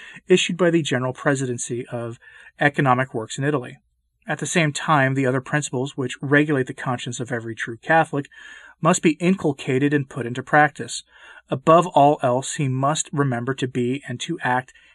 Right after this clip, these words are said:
in every circumstance as a true Catholic, accepting and fulfilling public offices, with the firm and constant resolution of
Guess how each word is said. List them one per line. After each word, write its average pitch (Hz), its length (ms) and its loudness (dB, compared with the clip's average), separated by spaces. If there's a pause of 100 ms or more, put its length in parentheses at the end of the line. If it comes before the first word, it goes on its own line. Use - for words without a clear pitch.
(120)
in 131 100 -6
every 131 200 4
circumstance 151 640 0
as 139 160 -4
a 156 120 0
true 127 340 -4
Catholic, - 640 0 (280)
accepting 190 460 0
and 170 80 -4
fulfilling 131 480 -4
public 131 320 -10
offices, 147 560 2 (480)
with 190 120 0
the 233 60 0
firm 190 280 6
and 196 100 2
constant 160 400 0
resolution 131 580 -2
of 143 200 -8